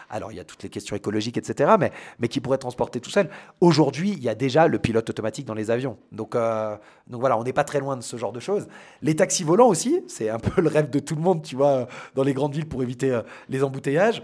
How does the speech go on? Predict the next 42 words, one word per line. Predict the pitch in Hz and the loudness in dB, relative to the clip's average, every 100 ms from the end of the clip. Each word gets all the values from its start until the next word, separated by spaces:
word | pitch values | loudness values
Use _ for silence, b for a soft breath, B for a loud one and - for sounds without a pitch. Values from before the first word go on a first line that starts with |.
| - | -6
Bon, | 117 - - | -6 -6 -4
à | 117 | -2
voir. | 107 151 160 107 | 0 0 -2 -10
Il | |
y | 104 | -10
a | |
Uber, | 123 127 160 180 | -6 0 2 2
il | 135 | 0
y | |
a | 101 | -8
plusieurs | 123 135 127 | -4 -2 -2
entreprises | 139 135 135 | -4 -6 -8
chinoises | - 147 160 156 | -8 -2 -4 -2
qui | |
investissent | 120 123 - 151 - - B B - | -8 -8 -12 -14 -12 -14 B B -6
dans, | 123 117 - | -4 -4 -4
dans | 120 | -8
cette | 117 117 - | -6 -8 -10
technologie, | 120 123 - 160 135 123 | -10 -10 -6 -6 -6 -8
euh, | 107 131 B | -8 -12 B
en | 120 | -6
plein | 117 107 | -4 -8
essor. | 104 175 214 - B B B B B - | -4 -4 -4 -8 B B B B B -2
Euh, | 135 127 120 120 | 0 2 0 -2
il | 139 | -4
y | |
a | |
des | 139 | -2
voitures | 156 185 | -2 -2
volantes | 165 247 311 | -2 -2 -4
qui | |
sont | - | -4
appelées | 117 127 | -4 -4
des | 113 | -8
Spinner, | - 151 160 165 269 - - | 0 2 4 2 -2 -6 -14
du | 107 | -14
film, | 107 139 120 113 | -12 -10 -8 -6
euh, | 107 101 101 101 | -4 -4 -6 -8
de | 101 104 | -10 -10
Blade | 98 143 127 | -2 0 0
Runner, | 131 135 196 202 B B B B | 0 0 -2 -4 B B B B
euh, | 127 117 | 0 2